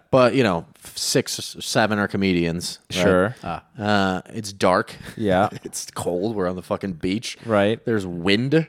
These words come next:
Speaker 2: Are you battling the ocean, the waves?
Speaker 1: We're l-, far
Speaker 3: Yeah,
Speaker 1: enough
Speaker 3: the
Speaker 1: away.
Speaker 3: noise of that, too.
Speaker 2: Okay.
Speaker 1: But we're battling, you know, homelessness. We're battling,
Speaker 2: Yeah.
Speaker 1: uh,
Speaker 3: Oh, wow, you're taking on a lot of
Speaker 1: yeah, we're
Speaker 3: things.
Speaker 1: taking on a lot.
Speaker 2: <laughs> Yeah.
Speaker 1: We're battling the L A crime because there's helicopters flying overhead.
Speaker 3: Yeah.
Speaker 2: Yeah,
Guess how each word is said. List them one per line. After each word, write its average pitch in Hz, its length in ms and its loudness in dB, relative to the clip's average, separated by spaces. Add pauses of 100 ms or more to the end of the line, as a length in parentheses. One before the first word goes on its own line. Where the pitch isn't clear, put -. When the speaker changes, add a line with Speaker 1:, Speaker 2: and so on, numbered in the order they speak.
(140)
Speaker 2:
Are 117 80 2
you 117 100 6
battling 110 460 -2
the 101 140 4
ocean, 147 500 4
the 101 100 0
waves? 110 420 4
Speaker 1:
We're 131 100 4
l-, 139 280 4
far 165 280 4
Speaker 3:
Yeah, 170 80 6
Speaker 1:
enough 165 180 6
Speaker 3:
the 170 80 4
Speaker 1:
away. 139 240 6
Speaker 3:
noise 143 120 6
of 127 80 0
that, 131 220 4
too. 120 60 2
Speaker 2:
Okay. 92 260 4
Speaker 1:
But 123 60 -2
we're 123 120 0
battling, 127 500 2
you 123 100 0
know, 117 180 0
homelessness. 123 800 -2
We're 113 120 -4
battling, 110 420 0
Speaker 2:
Yeah. 170 340 6
Speaker 1:
uh, - 100 6
Speaker 3:
Oh, 143 60 6
wow, 123 140 6
you're 117 100 2
taking 113 220 -4
on 110 140 -4
a 107 40 -6
lot 110 140 -4
of 139 60 -4
Speaker 1:
yeah, 147 80 6
we're 135 100 4
Speaker 3:
things. 127 60 -2
Speaker 1:
taking 185 220 2
on 139 120 2
a 90 80 0
lot. 117 640 4
Speaker 2:
<laughs> - 40 -14
Yeah. 95 260 4
Speaker 1:
We're 87 60 2
battling 139 440 4
the 127 100 4
L 127 160 4
A 123 100 4
crime 127 680 0
because 127 300 -2
there's 110 160 -2
helicopters 113 680 2
flying 120 300 -2
overhead. 110 580 0
Speaker 3:
Yeah. 120 240 2
Speaker 2:
Yeah, 107 440 -4